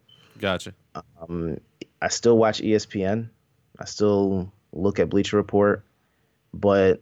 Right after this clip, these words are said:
Speaker 2: most of the stuff that I see is, uh, more, more so based in opinions.
Speaker 1: Okay.
Speaker 2: And I'm tired of that. I want, um,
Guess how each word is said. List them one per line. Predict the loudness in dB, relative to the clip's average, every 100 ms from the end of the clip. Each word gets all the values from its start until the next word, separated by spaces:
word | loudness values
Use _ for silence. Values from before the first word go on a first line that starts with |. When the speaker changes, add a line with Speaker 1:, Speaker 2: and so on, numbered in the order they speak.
| -6
Speaker 2:
most | 0 2 2 0
of |
the | -2
stuff | 0 -2 0
that | 0 -2
I | -2
see | -6 -2 -2 -2 -6 -10 _ -4
is, | -4 -2 0
uh, | 0 2 0 0 -2 -4 -8 -14 _ _ -4
more, | 0 2 2 -2 _ _ -2
more | -2
so | 2 0
based | 2 0 0 -2
in | -8
opinions. | -8 -6 -6 -6 -10 -14 -18 _ _ _ _ _ _
Speaker 1:
Okay. | -6 -2
Speaker 2:
And | 2 2 2 -2 -6 _ _ _ _ -8
I'm | -8
tired | -2 0 0
of | 0
that. | -2 -4 -8 _ _ _ _ _ _ -8
I | -4
want, | 0 0 0 -2 -2
um, | 0 2 0 0 -4 -6